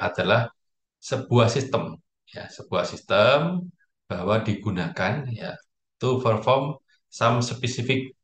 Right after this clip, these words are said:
task. Jadi yang, ya, untuk perform, ya, tugas khusus, ya, beberapa tugas khusus.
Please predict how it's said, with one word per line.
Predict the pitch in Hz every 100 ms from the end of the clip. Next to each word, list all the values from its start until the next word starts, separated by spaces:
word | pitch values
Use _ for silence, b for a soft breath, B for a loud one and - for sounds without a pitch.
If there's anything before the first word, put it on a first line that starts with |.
| _ _ -
task. | 101 - - -
Jadi | - 92 -
yang, | - - - B _ _ _ _ _ _ _ -
ya, | 110 110 117
untuk | 92 90 104 107 - - _ _ _ _ _ _ _
perform, | - - 101 120 160 190 131
ya, | 98 101 110
tugas | 107 - 113 113 - -
khusus, | 123 - - - -
ya, | - 120
beberapa | - - 87 - 98 95
tugas | - 87 -
khusus. | - - - - -